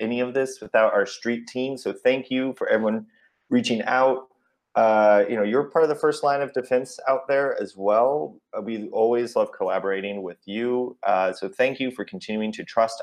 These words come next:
us through this process. Uh, as we said before, this is a grind moment. You know,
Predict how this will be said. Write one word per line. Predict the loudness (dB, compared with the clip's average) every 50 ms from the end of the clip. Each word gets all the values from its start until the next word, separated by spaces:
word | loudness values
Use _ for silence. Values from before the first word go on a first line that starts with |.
| -4 0
us | 2 2 2 2 -2 -6 -18 _ _
through | -6 -4
this | -4 -4 -6 -6
process. | -2 0 2 2 2 2 0 -2 -2 -4 -10 _ _ -20 -20 -20 _ _ _ _ 0
Uh, | 2 4 4 4 4
as | 4 2 0 0
we | -4 -2
said | 0 0 2 2
before, | 2 0 2 2 2 2
this | 2 0 -2 -6
is | -8 -8
a | -6 -2
grind | 0 2 2 2 2 2
moment. | 0 0 0 0 -2 -4 -6 _ _
You | -10 -6
know, | -2 -2 -2 -2 -4 -6